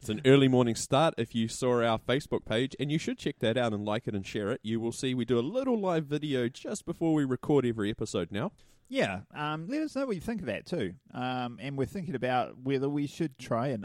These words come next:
Speaker 2: unedited full live video of the, uh,
Speaker 1: A live stream as we podcast.
Speaker 2: That's the one, as we record it, so
Speaker 1: Yeah.
Speaker 2: it'll be early.
Speaker 1: So it could, um, be a train wreck of disaster or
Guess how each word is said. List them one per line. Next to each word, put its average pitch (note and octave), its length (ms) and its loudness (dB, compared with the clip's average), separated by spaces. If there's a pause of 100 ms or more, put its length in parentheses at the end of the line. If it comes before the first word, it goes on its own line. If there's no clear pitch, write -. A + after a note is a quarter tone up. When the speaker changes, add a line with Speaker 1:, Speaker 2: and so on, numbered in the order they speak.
Speaker 2:
unedited A#2+ 720 -6 (200)
full C#3 680 2
live C3 320 0 (420)
video C3 420 -2
of A#2+ 260 -2 (200)
the, A#2 500 -4
uh, A2+ 540 -6 (200)
Speaker 1:
A B2 60 -8
live C#3 260 4
stream C#3+ 360 2
as D#3 180 2
we D#3 140 2
podcast. C#3+ 720 0
Speaker 2:
That's B2 240 -6
the D3 80 -6
one, B2+ 220 -4
as D#3 200 -2
we D#3+ 120 4
record G#3 400 -2
it, - 180 -10
so A2+ 240 -6
Speaker 1:
Yeah. A#2 80 0
Speaker 2:
it'll C3+ 220 0
be - 160 -8
early. C3+ 420 -2 (300)
Speaker 1:
So A2+ 220 0
it G2+ 140 -2
could, D#3 360 2
um, C3 560 0 (560)
be C3 100 2
a C#3+ 60 0
train G3+ 260 0
wreck A2+ 220 2
of B2+ 100 -4
disaster D#3+ 600 4
or G#3 380 8